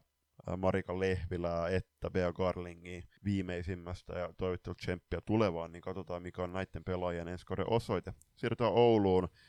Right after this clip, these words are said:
ja siellä todettakoon, että Emmi Niemelän jatkosopimus seuran kanssa on julkaistu,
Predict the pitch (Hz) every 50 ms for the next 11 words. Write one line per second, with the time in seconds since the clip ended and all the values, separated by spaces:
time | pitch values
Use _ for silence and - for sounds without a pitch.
0 | - _ - - 98 - 160 165 160 143 117 107 101 95 - _ _ _ _ _
1 | _ - - 113 113 117 110 - - - 92 95 98 95 95 95 _ - - 98
2 | 87 - _ _ - 113 131 131 123 113 101 101 107 110 101 95 92 90 90 92
3 | 95 113 117 117 - - 98 85 95 90 - 95 87 85 85 - - - - -
4 | 110 101 95 92 90 82 - 92 82 - - - 78 117 123 120 107 104 110 110
5 | 107 101 - 98 95 95 - - - 95